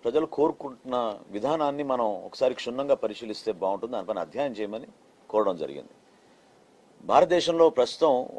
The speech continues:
only, ఆ, కేంద్ర ప్రభుత్వం పాలిత ప్రాంతాల్లో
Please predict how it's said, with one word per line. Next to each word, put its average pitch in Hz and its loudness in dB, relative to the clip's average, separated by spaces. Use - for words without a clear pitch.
only, 139 0
ఆ, 95 0
కేంద్ర 170 2
ప్రభుత్వం 151 2
పాలిత 135 2
ప్రాంతాల్లో 117 4